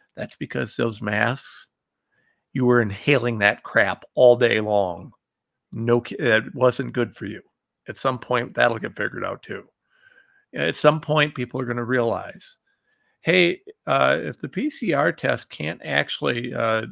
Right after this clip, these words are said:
diagnose covid, maybe there was another reason for it." You think? Hey,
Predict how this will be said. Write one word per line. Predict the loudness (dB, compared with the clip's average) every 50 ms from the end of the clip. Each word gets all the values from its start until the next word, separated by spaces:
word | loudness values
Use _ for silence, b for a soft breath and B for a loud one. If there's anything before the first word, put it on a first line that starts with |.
| -14 -6
diagnose | -2 0 2 2 2 0 -4 -6 -6 -8
covid, | -8 -8 -6 -6 -6 -6 -6 -8 -8 -12 _ _ _ _ _ _ _ _ _ _ _ _ -10
maybe | -8 -8 -8 -8
there | -8 -8
was | -8 -8 -8
another | -8 -6 -6 -6 -6 -6
reason | -6 -6 -8 -8 -8 -10 -10
for | -10 -12 -12 -12 -10 -12
it." | -14 _ _ _ _ _ _ _ _ _ _ _ _ _ _ _ _ _ _ _ _
You | -18 -16 -14
think? | -8 -6 -4 -4 -4 -6 -8 -14 -20 _ _ _ _ _ _ _ _ _ _ _ _ _ _ _ _ _ _ _ _ _ _ _ _ _ _ _ _ _ _ _ _ _ _ _ _ _ _ _ _ _ _ _ _ _ _ _
Hey, | 2 4 6 8 6 6